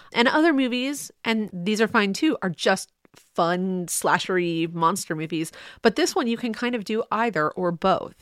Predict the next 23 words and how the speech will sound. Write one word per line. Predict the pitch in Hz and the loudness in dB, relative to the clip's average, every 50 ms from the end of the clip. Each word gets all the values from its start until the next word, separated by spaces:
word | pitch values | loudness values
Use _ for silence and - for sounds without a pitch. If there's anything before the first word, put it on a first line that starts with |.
| - | -12
You | - 170 170 | -8 -4 -4
know, | 165 156 156 | -2 -2 -2
you | 170 180 175 | -4 -4 -4
can | - 180 | -4 -4
have | 170 165 185 190 190 | -2 0 2 0 0
a | 196 | 0
good | 175 190 180 160 | 0 -2 -2 -2
time | - 175 156 165 | -2 -4 -4 -2
with | 170 170 170 170 | -4 -4 -4 -2
it | 156 170 | -2 -2
if | 170 - | -4 -4
you | - 160 | -6 -10
just | 156 - - - - | -10 -10 -8 -8 -6
wanna | 185 175 180 | -4 -4 -2
have | 175 185 170 | -2 -2 -2
tentacle | - - 180 165 - 185 - 160 | -2 -4 -6 -6 -4 -4 -4 -2
monster | 156 160 160 160 - - - | 0 0 0 -2 -2 -4 -8
cult | - - 180 156 - - | -2 0 2 2 2 0
time. | - 170 147 143 147 151 165 185 - _ _ - | -4 -6 -6 -4 -6 -6 -8 -8 -10 _ _ -6
You | 160 175 | -6 -6
can | - - 147 | -4 -4 -4
do | 156 233 302 320 | 0 4 4 4
that. | 175 139 143 143 160 190 - | 4 4 2 0 -2 -4 -6